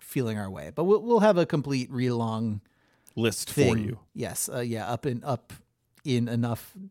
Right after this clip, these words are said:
Speaker 1: with enough advance notice that you can follow along if you wanna follow along.
Speaker 2: This should take us through July twenty twenty-four in the Long Read Project.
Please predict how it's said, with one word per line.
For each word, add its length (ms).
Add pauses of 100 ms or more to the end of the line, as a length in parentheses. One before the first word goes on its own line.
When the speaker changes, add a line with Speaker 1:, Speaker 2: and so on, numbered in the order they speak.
(460)
Speaker 1:
with 160
enough 240
advance 440
notice 280
that 120
you 140
can 180
follow 280
along 260
if 80
you 80
wanna 160
follow 280
along. 120
Speaker 2:
This 180
should 300
take 260
us 300
through 720 (100)
July 840
twenty 320
twenty-four 920 (100)
in 100
the 80
Long 220
Read 160
Project. 500